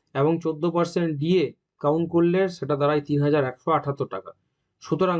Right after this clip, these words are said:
নতুন মান্থলি স্যালারি হচ্ছে ঊনত্রিশ হাজার একশো দুই টাকা। পশ্চিমবঙ্গের এবার গ্রুপ ডি স্টাফদের বেতন কত হবে? নতুন বেসিক পে হচ্ছে সতেরো হাজার সাতশো টাকা,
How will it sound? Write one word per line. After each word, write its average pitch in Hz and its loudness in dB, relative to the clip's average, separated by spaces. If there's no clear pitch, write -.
নতুন 147 0
মান্থলি 160 2
স্যালারি 147 2
হচ্ছে 139 0
ঊনত্রিশ 170 -2
হাজার 170 2
একশো 135 -4
দুই 139 -2
টাকা। 113 -6
পশ্চিমবঙ্গের 196 2
এবার 190 2
গ্রুপ 170 0
ডি 180 -2
স্টাফদের 170 0
বেতন 147 2
কত 123 -2
হবে? 98 -12
নতুন 139 0
বেসিক 160 2
পে 175 2
হচ্ছে 160 2
সতেরো 147 0
হাজার 147 2
সাতশো 147 -4
টাকা, 147 0